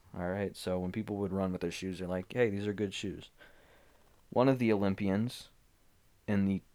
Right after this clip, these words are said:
nineteen thirty-six Berlin Olympics. Now, if you don't know, the Nazis took power in nineteen thirty-three. Some people think, "Oh, it's just World War Two." No, they were there for a while before World War Two.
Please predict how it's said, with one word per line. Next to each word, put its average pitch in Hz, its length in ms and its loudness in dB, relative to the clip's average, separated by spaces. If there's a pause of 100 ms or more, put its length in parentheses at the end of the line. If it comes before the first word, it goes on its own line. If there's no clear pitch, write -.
nineteen 104 420 0
thirty-six 98 540 0
Berlin 98 380 0
Olympics. 92 580 -2
Now, 82 320 -4 (580)
if - 60 -14
you 110 60 -4
don't 196 300 4
know, 82 340 -2 (380)
the 92 80 -4
Nazis 139 540 -2
took - 260 -12
power 85 380 -4
in 87 160 -12
nineteen 87 380 -10
thirty-three. 87 600 -8 (540)
Some 151 160 0
people 143 200 -2
think, 127 300 0
"Oh, 147 120 4
it's 135 140 0
just 135 200 -2
World 131 180 2
War 131 120 2
Two." 135 280 2
No, 80 200 -4
they 104 120 -2
were 131 160 2
there 120 200 6
for 117 220 0
a 107 60 0
while 95 260 4
before 95 300 -4
World 92 200 -2
War 92 120 -6
Two. 85 320 -8